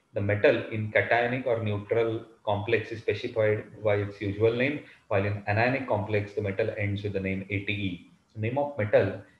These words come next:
in positive ion or neutral ion is as usual. Copper will be copper, iron will be iron. But name of metal in negative complex, negative ion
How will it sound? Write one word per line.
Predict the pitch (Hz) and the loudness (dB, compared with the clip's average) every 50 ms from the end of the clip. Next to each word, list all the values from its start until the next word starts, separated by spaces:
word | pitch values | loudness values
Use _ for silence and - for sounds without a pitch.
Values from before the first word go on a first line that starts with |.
| _ _ | _ _
in | 104 107 107 104 104 104 - - - | -2 -2 -2 -2 -2 -6 -2 2 4
positive | 101 98 98 123 120 147 139 | 4 6 6 4 4 6 6
ion | 135 131 135 143 135 - - - - _ _ _ _ _ _ _ _ _ _ _ _ _ _ _ _ _ _ - | 6 6 6 4 0 -4 -8 -12 -18 _ _ _ _ _ _ _ _ _ _ _ _ _ _ _ _ _ _ 0
or | 113 113 113 113 | 2 4 4 4
neutral | 117 117 107 110 123 123 127 131 - - - | 2 0 2 4 6 6 6 4 2 -4 -4
ion | 98 95 90 85 85 - - - _ _ _ _ _ _ _ _ _ _ | -2 -2 -2 -4 -6 -10 -16 -20 _ _ _ _ _ _ _ _ _ _
is | 120 120 113 107 104 - - - - | -2 0 0 -2 -4 -8 -12 -2 2
as | 117 117 101 98 95 | 4 4 4 2 0
usual. | 92 90 95 85 80 - - | -4 -4 -4 -4 -4 -2 2
Copper | 110 104 101 - 107 | 2 4 4 4 2
will | 104 101 98 98 | 2 2 0 -2
be | 98 | -4
copper, | 101 - 101 92 - 92 87 87 87 87 87 87 - - - | 0 2 2 2 2 2 2 2 2 2 0 -2 -6 -8 -4
iron | 107 104 107 104 104 101 | 0 2 2 2 2 0
will | 104 98 | 0 0
be | 101 107 101 | 2 2 2
iron. | 90 87 87 87 85 85 85 - - - - _ _ | 2 2 0 -2 -4 -6 -10 -12 -18 -20 -20 _ _
But | - 143 143 - - - 113 | 4 6 6 4 2 -2 0
name | 110 117 131 147 156 | 2 2 4 4 4
of | 156 143 143 - | 2 2 2 0
metal | 117 110 - 143 127 107 - - - | 0 2 6 6 6 6 4 0 -4
in | 113 113 117 | -4 -4 -2
negative | 117 110 107 135 165 - 202 190 170 - | -2 2 4 4 4 6 6 4 6 6
complex, | 135 101 98 - 98 95 - - - - - - - | 4 4 4 4 2 0 0 -2 -8 -14 -18 -16 -12
negative | 120 113 107 107 127 131 143 156 160 160 - - - - - _ _ - | -8 -4 0 2 2 2 2 2 0 -2 -4 -6 -10 -14 -20 _ _ 0
ion | 110 110 110 104 92 87 85 - - | 2 4 4 4 2 0 -2 -8 -14